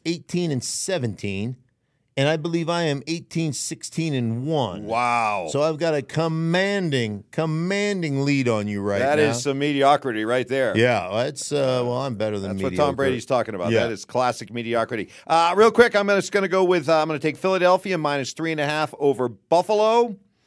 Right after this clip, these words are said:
Speaker 2: Uh, I'm gonna take your game, Tennessee, minus three and a half over Carolina.
Speaker 1: Okay.
Speaker 2: And I'm gonna take, uh, Thanksgiving. I think Packers are gonna, uh, represent. I, I, I love the, the, the hook there. I'll take the, uh, Packers plus the seven and a half.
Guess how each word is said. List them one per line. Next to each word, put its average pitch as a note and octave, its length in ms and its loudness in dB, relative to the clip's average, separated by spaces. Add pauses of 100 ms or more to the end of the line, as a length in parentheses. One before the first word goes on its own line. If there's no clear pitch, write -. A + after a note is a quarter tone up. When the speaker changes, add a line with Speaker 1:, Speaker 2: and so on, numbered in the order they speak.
(400)
Speaker 2:
Uh, C3 360 4
I'm C#3 60 0
gonna C#3 140 -2
take C#3+ 260 -2
your G#3 140 6
game, B2+ 260 -6
Tennessee, D#3 500 -4
minus G#2+ 300 -6
three C#3+ 180 -6
and C3+ 80 -2
a B2+ 40 -2
half C3+ 240 -2
over A#2 220 -6
Carolina. C#3 720 0
Speaker 1:
Okay. B2+ 180 0 (300)
Speaker 2:
And C3+ 220 0
I'm C3+ 60 -2
gonna C3+ 140 -2
take, C#3 360 -2
uh, B2+ 160 4
Thanksgiving. G3 500 -2
I F3 60 -2
think G#3+ 240 -8
Packers A#3+ 440 0
are D#3 60 -4
gonna, D3+ 360 -2 (480)
uh, C3+ 420 4 (140)
represent. D3 560 0
I, A2 160 0
I, A#2+ 160 -4
I C3 160 -2
love C#3 260 2
the, C3 300 2 (180)
the, B2 180 -2
the B2 120 0
hook D3 240 0
there. A2 140 -2
I'll A2 100 -2
take C#3+ 260 -6
the, B2+ 220 -4
uh, A2+ 80 0
Packers B2+ 460 -4
plus - 280 -6
the A2 80 -12
seven G#2+ 320 -6
and F#2 100 -10
a E2+ 40 -12
half. D#2+ 340 -16